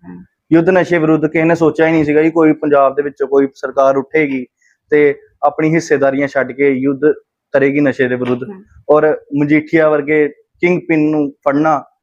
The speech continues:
Speaker 1: ਹਮ।
Speaker 2: ਇੱਕ ਬੜੀ ਵੱਡੀ ਗੱਲ ਹੈ ਜੀ। ਉਸ ਤੋਂ ਬਾਅਦ ਸਾਰੇ ਜਿਹੜੀ ਦੂਸਰੀ ਪਾਰਟੀਆਂ ਦੇ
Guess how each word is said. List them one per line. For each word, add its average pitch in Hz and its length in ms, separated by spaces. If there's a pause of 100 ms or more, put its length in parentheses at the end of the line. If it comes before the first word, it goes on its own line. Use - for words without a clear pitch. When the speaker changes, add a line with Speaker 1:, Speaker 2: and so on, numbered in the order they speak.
Speaker 1:
ਹਮ। - 200
Speaker 2:
ਇੱਕ 160 100
ਬੜੀ 151 220
ਵੱਡੀ 147 260
ਗੱਲ 113 160
ਹੈ 113 60
ਜੀ। 123 240
ਉਸ 156 140
ਤੋਂ 170 140
ਬਾਅਦ 170 180
ਸਾਰੇ 170 380 (120)
ਜਿਹੜੀ 151 180
ਦੂਸਰੀ 143 320
ਪਾਰਟੀਆਂ 135 340
ਦੇ 135 140